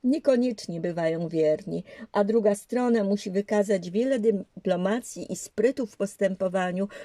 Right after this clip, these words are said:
aby utrzymać ich przy sobie. Ludzie papugi lubią wszelkiego rodzaju zmiany i nowości, ciekawi je poznawanie nowych ludzi i ich spraw, przepadają za podróżami,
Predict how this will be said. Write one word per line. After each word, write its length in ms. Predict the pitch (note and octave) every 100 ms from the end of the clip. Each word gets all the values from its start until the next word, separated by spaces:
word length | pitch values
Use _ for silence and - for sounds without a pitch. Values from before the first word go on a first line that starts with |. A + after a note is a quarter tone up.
| - -
aby 260 | G3+ F#3 G3+
utrzymać 680 | G3+ - - A3 G#3+ G3+ -
ich 160 | F3+
przy 220 | - - D#3+
sobie. 540 | - C#3 G3+ E3 F3 _ _ _ _ - - -
Ludzie 340 | G#3+ C#4 B3 B3
papugi 640 | G#3+ G#3 C4 A#3 G#3+ F3
lubią 360 | A#3+ B3 B3 A3
wszelkiego 560 | - G#3 G#3 C4+ A#3+
rodzaju 440 | A3+ G3+ G#3 G3 F3+
zmiany 640 | E3+ F3 F#3+ A3+ C4 C4
i 160 | - E3+
nowości, 720 | E3+ F#3 A3 A3 - - A3+ - - _ _
ciekawi 440 | - G#3 B3 A#3+ B3+
je 120 | A3
poznawanie 640 | A3 G3+ G#3 G3+ B3 A#3
nowych 340 | A3 G3+ G3 A3
ludzi 460 | A3+ C4 B3+ A#3+
i 160 | A#3+ -
ich 140 | B3
spraw, 520 | - - D#3+ D#3 D#3+ - - - -
przepadają 720 | A#3 G#3 G3 A3 A3 G#3 G3+
za 140 | F3
podróżami, 840 | - D#3+ E3 D#3 E3 F3 G3 G3+